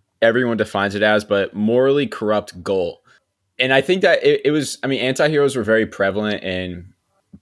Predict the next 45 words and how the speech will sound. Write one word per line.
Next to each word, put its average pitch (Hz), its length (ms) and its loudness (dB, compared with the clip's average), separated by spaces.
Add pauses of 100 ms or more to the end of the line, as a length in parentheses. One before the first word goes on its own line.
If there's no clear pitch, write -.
books 123 460 2
and 87 180 -10
film, 110 580 -2
especially, 104 360 0
like, 92 160 0
foreign 107 420 0
movies 107 340 2
and 101 120 -4
things 104 200 -2
like 101 160 0
that 95 360 2
and 92 100 -6
Westerns. 98 540 0
But 95 260 2 (220)
in 123 120 0
T 170 280 0
V, 160 300 2 (760)
it 151 120 6
was, 156 360 0
T 185 140 2
V 202 100 0
was 175 160 2
always 139 260 6
a 110 80 2
safe 104 380 0
place 90 220 -4
for 92 180 -6
people. 90 340 -6
They'd 87 180 -4
come 98 200 -4
home, 92 260 -6
they'd 87 160 -6
be 95 60 -4
able 90 140 -6
to 87 60 -6
watch 90 420 -4 (400)
something 170 360 0
generally 123 460 2
light, 95 380 0
or 107 120 4
at 98 80 2
least 117 220 0
a 107 80 2
hero 110 440 0
that's, - 360 -6